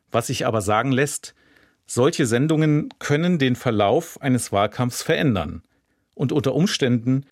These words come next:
auch das Wahlergebnis. In den U S A hat Joe Biden nach seinem Debakel im T-V-Duell gegen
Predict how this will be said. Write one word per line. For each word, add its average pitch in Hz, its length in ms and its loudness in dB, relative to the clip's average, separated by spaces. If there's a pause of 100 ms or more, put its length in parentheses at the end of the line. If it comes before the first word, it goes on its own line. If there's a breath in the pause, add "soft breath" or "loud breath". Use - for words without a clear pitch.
(160)
auch 123 200 2
das - 280 -2
Wahlergebnis. 107 840 -2 (720)
In 147 100 2
den 135 240 2
U 143 120 2
S 131 140 -2
A 135 380 0
hat 151 140 -2
Joe 123 180 2
Biden 120 580 2
nach 123 240 0
seinem 123 360 0
Debakel 117 580 0
im 123 160 -2
T-V-Duell 127 720 -2
gegen 120 420 0